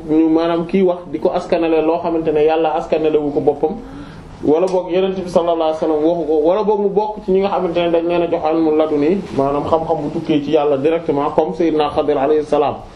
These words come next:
Te kooku doon wax nag bokkul, maanaam duggul ci buntu yi yépp. Loolu moom moo tax, euh,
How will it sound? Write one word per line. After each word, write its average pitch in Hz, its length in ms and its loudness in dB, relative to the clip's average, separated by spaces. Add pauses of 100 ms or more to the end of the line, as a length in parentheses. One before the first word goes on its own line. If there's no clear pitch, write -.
(440)
Te 185 140 6
kooku 240 320 0
doon 220 160 2
wax 196 160 0
nag 185 140 0
bokkul, 190 500 0
maanaam 165 280 0
duggul 175 260 0
ci 175 80 -2
buntu 156 260 0
yi 143 220 4
yépp. 156 120 0 (800)
Loolu 220 360 2
moom 220 160 0
moo 196 160 0
tax, 190 160 -4 (720)
euh, 160 1120 2